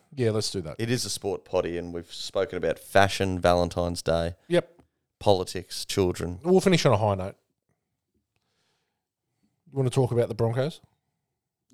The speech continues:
Speaker 2: <laughs> So we can then finish on a high note
Speaker 1: Mm.
Speaker 2: with something else
Speaker 1: With
Speaker 2: after
Speaker 1: something
Speaker 2: that.
Speaker 1: else?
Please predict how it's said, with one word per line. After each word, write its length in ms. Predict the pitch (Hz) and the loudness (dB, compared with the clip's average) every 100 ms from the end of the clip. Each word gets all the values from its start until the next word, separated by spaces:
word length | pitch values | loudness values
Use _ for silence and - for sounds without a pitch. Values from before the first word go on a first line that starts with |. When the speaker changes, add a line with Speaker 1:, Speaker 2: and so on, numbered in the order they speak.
| _ - | _ -20
Speaker 2:
<laughs> 40 | - - - - 1077 1077 1077 1077 1077 1077 - - - | -18 -20 -20 -20 -20 -20 -20 -20 -20 _ -20 -8 4
So 200 | 117 95 | 6 6
we 80 | 95 | 4
can 120 | 92 | -6
then 140 | 92 | -8
finish 280 | 90 87 85 | -6 -10 -8
on 80 | - | -6
a 80 | 87 | -4
high 160 | 87 87 | -2 -2
note 240 | 90 - | -4 -6
Speaker 1:
Mm. 80 | 143 | -8
Speaker 2:
with 120 | 123 | -4
something 260 | - 90 95 | -4 -2 -4
else 140 | 87 | -2
Speaker 1:
With 80 | 131 | 0
Speaker 2:
after 40 | - | 0
Speaker 1:
something 220 | 147 127 | 2 2
Speaker 2:
that. 60 | 123 | 0
Speaker 1:
else? 220 | 156 | 0